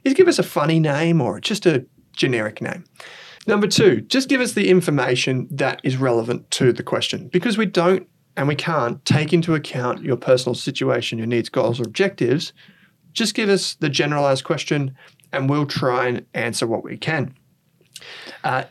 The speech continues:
if we do answer these questions today, again, we don't know your circumstances, even if we do have some names thrown in. Just let us, n-, let, we just wanna let you know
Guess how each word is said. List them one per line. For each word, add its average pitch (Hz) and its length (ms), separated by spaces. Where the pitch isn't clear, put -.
if 170 120
we 175 120
do 180 340
answer 170 320
these 165 140
questions 156 340
today, 147 220
again, 160 380
we 151 60
don't 147 220
know 123 140
your 117 100
circumstances, 113 800
even 135 260
if 127 100
we 180 120
do 117 180
have 113 240
some 117 160
names 143 360
thrown 139 280
in. 131 220
Just - 320
let 147 100
us, 135 220
n-, 131 320
let, - 180
we 156 140
just 175 100
wanna 175 140
let 147 160
you 147 60
know 131 380